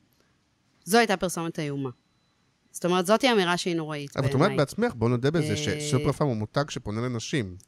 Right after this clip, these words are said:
Speaker 1: אבל זה בסדר, זה ממש בסדר. אין לי בעיה עם זה, אין לי בעיה פמיניסטית עם זה. וגם להגיד שסופר פארם דואגת לבריאות של נשים,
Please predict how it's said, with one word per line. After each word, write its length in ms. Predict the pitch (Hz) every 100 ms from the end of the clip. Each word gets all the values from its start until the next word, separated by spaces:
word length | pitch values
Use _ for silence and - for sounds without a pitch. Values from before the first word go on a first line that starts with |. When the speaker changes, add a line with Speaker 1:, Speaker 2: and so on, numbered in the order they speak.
| 175
Speaker 1:
אבל 140 | 170
זה 120 | 165
בסדר, 720 | 165 - - 214 254 220 160 160
זה 140 | 160
ממש 360 | 156 165 170 165
בסדר. 480 | 170 - 185 214 202 -
אין 140 | 202
לי 80 | 240
בעיה 440 | 220 202 190 208
עם 100 | 233
זה, 100 | 180
אין 80 | 160
לי 60 | 185
בעיה 220 | 175 185
פמיניסטית 640 | 196 175 170 185 - 214
עם 120 | 165 147
זה. 140 | 139 - _ _ _ _ _ _ _ _ -
וגם 840 | 165 175 175 170 - 170 185 202
להגיד 520 | 226 202 175 160 196 202
שסופר 360 | 190 185 208
פארם 340 | 185 185 180 170
דואגת 520 | 165 - 185 196 190
לבריאות 560 | 165 156 160 - 220
של 240 | - 220 175
נשים, 420 | 147 - 143 139